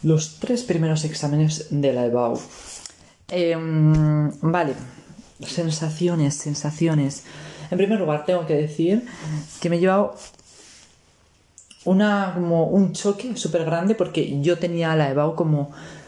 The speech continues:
vista de que, en plan, la gente allí, en plan, los, los vigilantes eran así como súper policía, todo era como súper serio, que en verdad es serio. Pero no le aparentaba tanto, era como si un examen normal,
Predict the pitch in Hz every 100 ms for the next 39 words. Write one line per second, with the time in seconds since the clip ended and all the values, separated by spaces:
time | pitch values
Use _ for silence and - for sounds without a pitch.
0 | - - - - 151 165 156 - 190 170
1 | 151 151 139 - 147 - 135 135 131 131
2 | 143 143 - - 156 156 156 147 147 156
3 | 139 127 131 - - - 135 135 135 135
4 | - 139 143 151 165 175 147 139 143 -
5 | 160 151 151 - 147 - 165 - - 151
6 | 127 - - 156 - 151 147 143 135 143
7 | 135 - - 131 - - 160 165 175 143
8 | 120 131 156 - 175 180 131 - - -
9 | - - - - 175 196 233 233 214 208
10 | 220 214 254 233 175 190 214 202 160 -
11 | - - - 165 196 202 226 226 220 214
12 | 226 240 269